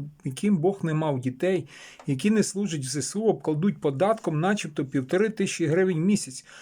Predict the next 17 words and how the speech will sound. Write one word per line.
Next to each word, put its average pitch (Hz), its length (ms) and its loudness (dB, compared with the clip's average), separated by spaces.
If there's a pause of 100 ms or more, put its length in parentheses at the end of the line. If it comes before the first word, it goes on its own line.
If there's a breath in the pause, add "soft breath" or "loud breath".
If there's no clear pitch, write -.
(160 loud breath)
щоб 165 220 -4
поповнити 185 640 4
державний 151 540 2
бюджет 151 500 0
України. 151 600 0 (880)
Так 139 180 -4
державний 214 500 4
бюджет 196 440 2
України 202 480 2
обкрадають 185 760 2
корумповані 175 640 2
чиновники, 175 580 0
депутати, 139 640 0
поліцаї, 143 680 0
Т 131 160 -4
Ц 131 240 -8
Кшники, 160 600 -2